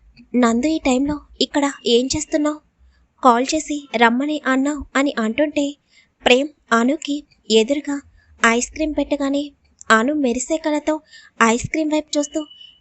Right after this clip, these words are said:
"నా కోసమా?" అని అడుగుతుంటే ప్రేమ్ చిన్నగా నవ్వుతూ "అవును" అని అంటాడు. "థ్యాంక్ యూ నందు, నిజంగా ఈ టూ డేస్ నుండి హెల్త్ బాగోక అస్సలు ఐస్ క్రీమ్ తినలేకపోయాను,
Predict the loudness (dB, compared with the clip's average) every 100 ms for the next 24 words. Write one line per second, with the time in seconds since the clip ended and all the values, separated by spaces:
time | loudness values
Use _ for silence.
0 | -2 0 0 0 -4 -2 -2 -4 -8 -2
1 | 0 -2 -2 0 0 0 0 0 -2 -6
2 | _ _ _ _ 0 2 2 0 -8 -4
3 | -2 0 -2 -4 -2 -4 -2 -4 _ _
4 | 2 2 4 0 0 -2 -4 -2 -2 0
5 | -4 -6 -10 _ _ _ _ _ _ _
6 | _ -20 -20 -16 0 2 2 -2 -4 -2
7 | -2 -6 -10 _ _ 0 2 2 0 -4
8 | -4 -8 _ 0 0 0 0 2 0 -2
9 | -4 -4 -8 _ _ _ 0 2 2 0
10 | -2 -2 -4 -4 -8 _ -2 -2 -2 -4
11 | -4 -6 -2 0 0 -4 -10 -6 0 0
12 | 0 -2 -4 -4 -2 -4